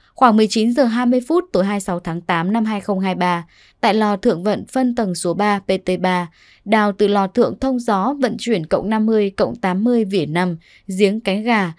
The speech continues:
phân xưởng khai thác ba, Công ty Cổ phần Than Vàng Danh thành phố Uông Bí, tỉnh Quảng Ninh xảy ra vụ tai nạn hầm lò nghiêm trọng, làm tử vong bốn người. Thay mặt Chính phủ, Thủ tướng Chính phủ gửi lời thăm hỏi, chia buồn sâu sắc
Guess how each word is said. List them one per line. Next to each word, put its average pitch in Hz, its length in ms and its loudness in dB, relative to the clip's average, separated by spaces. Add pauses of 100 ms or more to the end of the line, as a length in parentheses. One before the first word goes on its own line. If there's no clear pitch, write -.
(200)
phân 240 280 4
xưởng 214 280 0
khai 196 240 -4
thác 233 240 -4
ba, 190 320 0 (280)
Công 302 140 0
ty 302 120 0
Cổ 233 240 6
phần 202 180 -2
Than 254 280 0
Vàng 196 220 -2
Danh 196 300 -4
thành 190 200 -4
phố 196 140 2
Uông 254 220 2
Bí, 220 280 2
tỉnh 214 180 0
Quảng 170 280 -2
Ninh 247 240 4 (200)
xảy 190 260 0
ra 277 160 0
vụ 262 160 2
tai 247 220 -2
nạn 233 240 -2
hầm 180 220 -2
lò 170 220 -2
nghiêm 180 240 0
trọng, 190 280 -2 (260)
làm 220 280 4
tử 190 220 -2
vong 185 300 -2
bốn 165 160 0
người. 208 360 2 (480)
Thay 214 140 2
mặt 196 200 0
Chính 180 240 -4
phủ, 185 380 0
Thủ 233 120 6
tướng 208 200 0
Chính 220 200 -2
phủ 202 320 0 (260)
gửi 240 140 4
lời 202 240 4
thăm 254 220 -2
hỏi, 233 300 0
chia 220 160 2
buồn 202 220 0
sâu 202 240 -4
sắc 277 260 -4